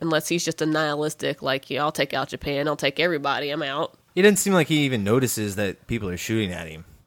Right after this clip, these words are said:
Speaker 2: shooting his face.
Speaker 1: Yeah, it doesn't seem like it reacts. Like, it's like,
Speaker 2: Yeah.
Speaker 1: "Oh, you're messing with me? I will crush you now." It's just, it's still just doing its thing.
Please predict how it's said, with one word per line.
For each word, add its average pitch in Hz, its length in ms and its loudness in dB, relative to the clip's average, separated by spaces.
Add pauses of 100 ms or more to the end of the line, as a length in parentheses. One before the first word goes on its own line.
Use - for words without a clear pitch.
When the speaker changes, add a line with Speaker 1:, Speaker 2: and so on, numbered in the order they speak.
Speaker 2:
shooting 113 320 -8
his 104 160 -6
face. 98 380 -2
Speaker 1:
Yeah, 226 100 8
it 214 40 8
doesn't 247 240 6
seem 233 140 2
like 170 160 4
it - 100 -6
reacts. 143 600 -2
Like, 143 220 -2
it's 139 180 -4
like, 135 120 0
Speaker 2:
Yeah. 143 160 6
Speaker 1:
"Oh, - 20 8
you're 160 180 0
messing 156 340 -4
with 180 160 -6
me? 202 220 2
I 151 80 -2
will 139 140 -6
crush - 340 -6
you 330 140 4
now." 147 300 0
It's - 120 -8
just, - 380 -4 (120)
it's 196 120 -6
still - 180 -2
just 180 220 0
doing 160 240 2
its - 140 -8
thing. 156 520 4